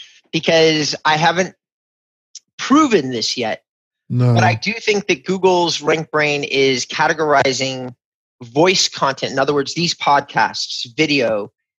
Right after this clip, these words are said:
Speaker 1: like, when Google can read the data and understand the, the data, like, you and I, we record this video and we throw it up on YouTube, which means that we're getting, I think, an extra power. And I think that Google is starting to analyze the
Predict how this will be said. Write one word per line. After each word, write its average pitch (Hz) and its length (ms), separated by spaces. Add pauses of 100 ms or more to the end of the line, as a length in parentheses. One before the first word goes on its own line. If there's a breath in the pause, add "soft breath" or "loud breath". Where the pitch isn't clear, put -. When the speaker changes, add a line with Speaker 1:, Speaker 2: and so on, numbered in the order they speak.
(260)
Speaker 1:
like, 139 300
when 170 360
Google 208 300
can 170 260
read 147 260
the 143 60
data 139 240
and 117 100
understand 131 420
the, 123 320 (180)
the 135 80
data, 131 280
like, 117 240
you 170 140
and 156 100
I, 143 180
we 139 180
record 151 380
this - 160
video 131 260
and 123 60
we 123 80
throw 139 240
it 135 80
up 123 140
on 120 100
YouTube, 127 520
which - 220
means 139 280
that 123 160
we're 143 100
getting, 139 480 (460)
I 175 100
think, 135 500
an 143 220
extra - 460
power. 139 640 (280)
And 143 100
I 151 80
think 165 360
that 143 200 (240)
Google 185 340
is 139 180
starting 175 480
to 147 200
analyze 147 600
the 131 100